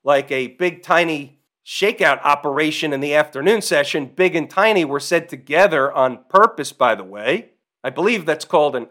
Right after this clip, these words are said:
oxymoron. So today we expect the unexpected when you least expect it. Stocks on the move were thin with the gap higher opening, the floater operation.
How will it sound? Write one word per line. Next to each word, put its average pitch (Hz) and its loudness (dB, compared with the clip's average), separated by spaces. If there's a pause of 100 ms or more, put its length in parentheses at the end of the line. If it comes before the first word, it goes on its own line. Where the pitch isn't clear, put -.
oxymoron. 151 0 (320)
So - -6
today 220 0
we 185 -6 (160)
expect - 0 (100)
the 185 -8
unexpected 190 2
when 190 0
you 196 -6
least 196 -8
expect 262 -6
it. - -8 (140)
Stocks 165 0
on 147 0
the 143 -4
move 185 6
were 139 -2
thin 208 0
with 160 -6
the - -6 (180)
gap 160 -2
higher 147 -2
opening, 190 2
the 131 -6
floater 180 4
operation. 175 0